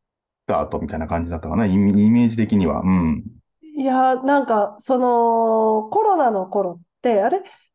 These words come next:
Speaker 2: そもそも、ハの字さんは、スーパーで、
Speaker 1: うん、はい。
Speaker 2: スーパーで買えるんですか？練り物が。あの、
Speaker 1: えーとね、
Speaker 2: お-、
Speaker 1: そう、スーパ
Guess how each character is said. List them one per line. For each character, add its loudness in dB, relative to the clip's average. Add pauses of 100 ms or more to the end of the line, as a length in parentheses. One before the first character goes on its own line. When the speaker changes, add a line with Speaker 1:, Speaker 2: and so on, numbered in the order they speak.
Speaker 2:
そ 4
も 0
そ -2
も、 2
ハ 0
の 2
字 -2
さ -6
ん -10
は、 -2 (100)
ス -12 (160)
ー 4
パ 2
ー 0
で、 0
Speaker 1:
う 2
ん、 0
は -12
い。 -18 (180)
Speaker 2:
ス -4 (140)
ー -18
パ 2
ー 0
で -2
買 0
え 0
る -4
ん -10
で -18
す -20
か？ 0
練 0
り 0
物 -8
が。 -16 (180)
あ 2
の、 0
Speaker 1:
え 0
ー -8
と 0
ね、 0
Speaker 2:
お-、 0
Speaker 1:
そ -2
う、 -4
ス -14
ー -6
パ 0